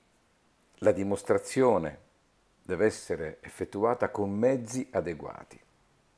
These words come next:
e non deve riguardare soltanto gli illeciti professionali commessi in passato, ma anche e soprattutto l'idoneità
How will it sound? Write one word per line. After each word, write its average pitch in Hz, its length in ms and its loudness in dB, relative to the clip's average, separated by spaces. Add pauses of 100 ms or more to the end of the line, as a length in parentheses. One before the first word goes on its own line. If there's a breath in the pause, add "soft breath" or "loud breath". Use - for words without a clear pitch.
(1300)
e 107 80 -2
non 92 120 -4
deve 92 160 0
riguardare 82 560 0
soltanto 78 640 -6
gli 71 100 -14
illeciti 82 640 -10
professionali 78 800 -12
commessi 80 600 -12
in 76 140 -14
passato, - 640 -14
ma 85 240 -2
anche 98 340 -2
e - 40 -12
soprattutto - 1000 -8 (340 loud breath)
l'idoneità 101 880 2